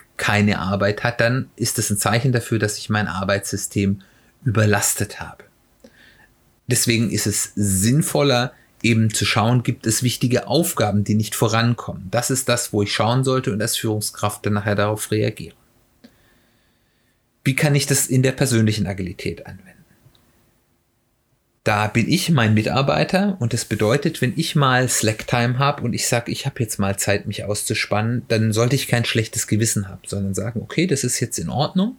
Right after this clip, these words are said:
Vielleicht hab ich ja grad auch nichts zu tun oder es ist jetzt auch mal wichtig, mal eine Pause zu machen.“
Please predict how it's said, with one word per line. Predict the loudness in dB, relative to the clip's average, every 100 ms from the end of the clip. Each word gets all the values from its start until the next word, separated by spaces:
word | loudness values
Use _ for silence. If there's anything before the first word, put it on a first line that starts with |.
| _ -20 -20 -20 -16 -2
Vielleicht | -2 0
hab | 0 2
ich | 0
ja |
grad | -2 0 0 0
auch | 0
nichts | 0 -2 -4
zu | -2
tun | 0 0 0
oder | 0
es | -2
ist | -2 -2
jetzt | 0 0
auch | 0
mal | 2 2
wichtig, | 0 -2 -4 0
mal |
eine | 0 0
Pause | 0 0 0 -4
zu | -2
machen.“ | -2 0 -2